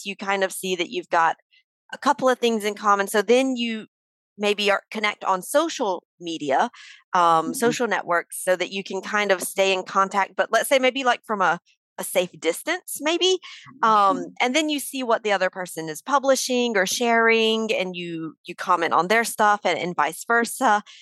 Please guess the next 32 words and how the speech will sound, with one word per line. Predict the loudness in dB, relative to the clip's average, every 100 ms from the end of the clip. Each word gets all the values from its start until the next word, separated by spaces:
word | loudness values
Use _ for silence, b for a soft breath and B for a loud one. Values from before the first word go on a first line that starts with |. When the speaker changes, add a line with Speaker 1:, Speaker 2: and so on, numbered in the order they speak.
| B 0
Speaker 1:
And | 2
then | 2
you | 0
kind | -2 0
of | 0
build | 2 4
up | 2 0
the | -6
relationship | -4 -6 -6 -10 -8 -6 -4
from | 0
there. | 2 4 2
And | 0
then | 0
it's | -2 -2
like, | -2 2
"Oh, | 2 2
let's, | 0 -2 -6 -6
let's | -4 -4 -2
go | 2 2
and | 2
actually | -2 -6 -8
sit | -6 -4
down | 2 2 0
together | -2 0 2 0 -2 b b b _
and, | -2 0 -2 -6
you | -6 -2
know, | 0 0
have | -2 0
lunch | 2 2 0 -4
or | -6
talk | -2 -2 -2
about | -2 0 0